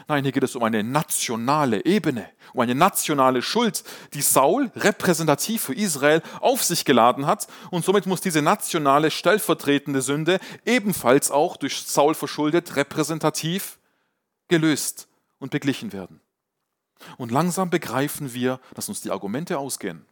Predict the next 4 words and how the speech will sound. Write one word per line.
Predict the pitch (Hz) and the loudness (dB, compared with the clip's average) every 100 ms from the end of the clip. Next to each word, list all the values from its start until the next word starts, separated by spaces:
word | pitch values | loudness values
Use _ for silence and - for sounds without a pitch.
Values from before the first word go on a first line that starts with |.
| _ _ _ _ _ _ _ _ _ _ _ | _ _ _ _ _ _ _ _ _ _ _
Wir | 104 | -14
müssen | 107 - | -12 -10
stehen | - - 143 160 | -10 0 0 2
bleiben, | 151 156 156 160 | 0 0 -2 -10